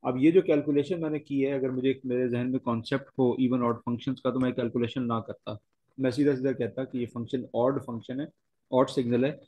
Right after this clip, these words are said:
तो इसका एएन हमेशा ज़ीरो होगा। अगर आप इस signal को देखें तो ये signal odd है, even signal है?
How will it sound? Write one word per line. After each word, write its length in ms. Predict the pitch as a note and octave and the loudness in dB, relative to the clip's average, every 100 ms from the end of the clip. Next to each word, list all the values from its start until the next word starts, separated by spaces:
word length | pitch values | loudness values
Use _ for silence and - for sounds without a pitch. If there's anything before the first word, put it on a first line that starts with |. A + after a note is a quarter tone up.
| _ _ - | _ _ 2
तो 180 | C3 - | 4 2
इसका 380 | C3 D3+ D3 - | 2 6 6 6
एएन 180 | B2+ C3+ | 6 6
हमेशा 340 | B2 A#2 D3 | 4 2 0
ज़ीरो 280 | A#2 A2+ A#2 | 0 4 4
होगा। 320 | G#2 G2+ F#2+ _ _ _ _ _ _ - | 4 2 -2 _ _ _ _ _ _ -2
अगर 160 | B2+ C3 | 4 6
आप 120 | C3+ | 6
इस 140 | C#3 | 2
signal 260 | - B2+ D#3 | 0 0 2
को 100 | D3+ | 2
देखें 340 | A2+ F#2 B2+ | 0 -4 -8
तो 960 | D3 _ _ _ _ _ _ _ _ C3 | -10 _ _ _ _ _ _ _ _ 4
ये 120 | C3 | 4
signal 320 | C3 D3 D#3+ | 6 4 4
odd 280 | - C3 D#3+ | 6 6 8
है, 80 | G3 | 6
even 280 | D3+ D#3+ F3 | 4 4 2
signal 340 | - A2 A#2 | -4 -6 -6
है? 100 | A2 | -8